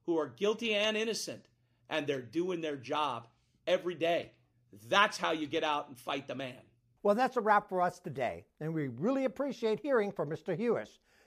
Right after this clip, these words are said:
Speaker 2: So if you've enjoyed this deep track episode of Shout Out Patriots, please share it with your friends, like it,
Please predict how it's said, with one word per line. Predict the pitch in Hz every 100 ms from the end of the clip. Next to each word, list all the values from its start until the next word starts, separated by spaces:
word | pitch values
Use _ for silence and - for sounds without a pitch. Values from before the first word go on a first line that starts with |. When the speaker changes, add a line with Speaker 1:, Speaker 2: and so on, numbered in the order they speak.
| _ _
Speaker 2:
So | 175
if | 160 208
you've | 220 214
enjoyed | 185 139 - 294 285 202
this | 214 - -
deep | 220 269 -
track | - 233 226 - -
episode | 185 180 180 165
of | 120
Shout | - - 170
Out | 247 240
Patriots, | 247 247 196 170 180 - _ _ _ _ _ -
please | 202 170 190 _ _ _
share | - - 185 220
it | 190
with | 185
your | 226
friends, | - 151 131 156 156 _ _ _ _
like | 160 170 165 170
it, | 185